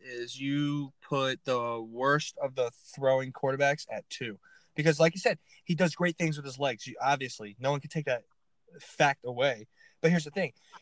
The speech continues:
You take off for eleven yards, right? So say you start the drive at the twenty-five, you take off for eleven yards, you're at the thirty-six, okay? You have no timeouts because you used all your timeouts to get the ball back,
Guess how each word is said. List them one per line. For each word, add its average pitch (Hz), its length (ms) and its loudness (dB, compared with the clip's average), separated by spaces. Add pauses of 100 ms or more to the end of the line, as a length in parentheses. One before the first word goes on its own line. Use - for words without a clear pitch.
You 190 180 2
take 208 280 0
off 180 180 6
for 151 120 2
eleven 143 380 0
yards, 139 400 -4
right? 135 180 -2
So - 140 -8
say 190 120 0
you 214 60 -4
start 208 180 -4
the 180 60 -10
drive 160 180 4
at 156 60 -14
the - 40 -20
twenty-five, 160 400 -2
you 165 160 -10
take 165 60 -2
off 143 80 -6
for 139 100 -6
eleven 139 420 -2
yards, 131 320 2
you're 139 60 0
at 127 80 -6
the 123 80 -14
thirty-six, 147 720 -4 (340)
okay? 139 320 0 (640)
You 156 100 4
have 131 80 -2
no 143 140 4
timeouts 233 600 2 (140)
because 147 220 -8
you 143 60 -4
used 156 120 0
all 165 140 6
your 190 80 -2
timeouts 202 360 -2
to 165 60 -12
get 156 100 -8
the 160 60 -4
ball 147 280 2
back, 180 180 6